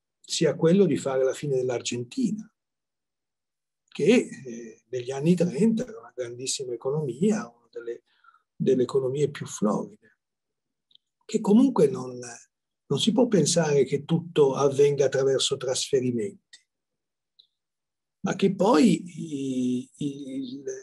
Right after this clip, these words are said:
il benessere pe-, deve essere creato, deve essere prodotto. Per carità,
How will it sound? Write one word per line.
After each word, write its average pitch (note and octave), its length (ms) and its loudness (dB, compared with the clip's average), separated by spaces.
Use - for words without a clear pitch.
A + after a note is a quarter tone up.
il C3+ 100 -12
benessere F3+ 600 4
pe-, C3+ 200 -4
deve B2+ 200 0
essere C#3 340 -2
creato, C3 580 -4
deve A2+ 200 -4
essere A#2+ 340 -4
prodotto. F3 800 -4
Per F3+ 160 -4
carità, F3 540 0